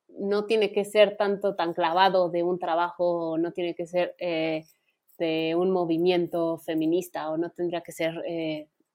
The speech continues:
nada muy específico, sino a lo mejor te gusta la comida, ¿no? Y me puedes hablar de diferentes tipos de arroces, y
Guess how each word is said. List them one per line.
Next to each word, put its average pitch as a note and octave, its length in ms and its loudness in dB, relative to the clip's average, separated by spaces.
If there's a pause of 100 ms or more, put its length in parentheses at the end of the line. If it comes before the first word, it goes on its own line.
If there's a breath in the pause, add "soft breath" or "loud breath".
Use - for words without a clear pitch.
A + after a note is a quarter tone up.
(320)
nada F3 380 -4
muy F3+ 180 0
específico, F3+ 540 -2
sino F3 220 -2
a E3+ 40 0
lo E3+ 80 0
mejor F#3+ 260 -2
te G3+ 100 0
gusta G3 500 2
la E3+ 160 -2
comida, D#3+ 400 -2
¿no? F3 220 -6
Y D#3+ 280 -4 (100)
me D#3+ 120 -6
puedes F3+ 240 0
hablar E3 340 0
de F3 140 -2
diferentes E3+ 720 -6
tipos E3+ 480 -6
de C#3+ 240 -8
arroces, G3 840 0
y D#3 260 -8